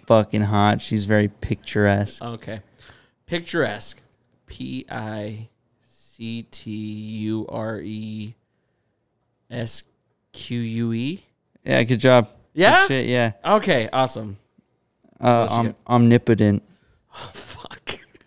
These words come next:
Speaker 2: <laughs> Even Allie shook her head. <laughs> She knew I was destined. Wait, om-, omnipotent?
Speaker 1: Omnipotent.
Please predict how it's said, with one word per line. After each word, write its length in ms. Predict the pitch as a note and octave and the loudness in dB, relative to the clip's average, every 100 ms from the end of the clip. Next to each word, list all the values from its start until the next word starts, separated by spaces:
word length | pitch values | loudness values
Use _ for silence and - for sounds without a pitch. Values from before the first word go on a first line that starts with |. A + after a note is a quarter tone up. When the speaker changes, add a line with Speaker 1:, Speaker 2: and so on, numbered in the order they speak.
| _ _ _ _ _ _ _ _ _ _ _ _ _ _ - | _ _ _ _ _ _ _ _ _ _ _ _ _ _ -4
Speaker 2:
<laughs> 2000 | F#4 C#4+ A#4 - - - - - - - - D#5+ - - - - - - G4 E4+ | -2 2 0 0 -4 -4 -6 -8 -8 -10 2 2 2 -6 -20 -6 -6 -4 -6 0
Even 300 | G4 F4 C#4+ | 2 4 4
Allie 360 | A#3+ A3+ A#3 A#3 | 6 6 6 4
shook 340 | - D4 A#3+ | 2 2 2
her 140 | A#3+ B3 | 4 2
head. 680 | - D4 - - - C4 - | 4 0 0 -6 -6 -6 -8
<laughs> 40 | D5+ A#3+ - A4 G#4 | -10 -10 -8 -4 -4
She 300 | - - D#4+ | -4 0 4
knew 560 | - G#4 E4 - F4 D4+ D4 | 6 8 6 6 4 4 4
I 400 | E4 - D4+ - | 4 4 0 2
was 320 | D4+ - - - | 2 0 -4 2
destined. 580 | B3 G#3+ - G#3 F#3 - - - | 4 4 2 -6 -6 -8 -14 -6
Wait, 220 | - F#3 E3+ | 2 4 4
om-, 320 | D#3 E3+ E3 - | 4 2 2 -2
omnipotent? 1040 | C#3+ D3+ D3+ D3 D3+ F#3+ F3+ G#3 A3 - - - | -2 0 0 -2 -2 -6 -6 -6 -8 -10 -14 0
Speaker 1:
Omnipotent. 1120 | C3 A#2+ A#2+ A#2+ A2+ A2+ - G#2+ F#2 - | 4 6 6 6 4 0 0 0 0 -2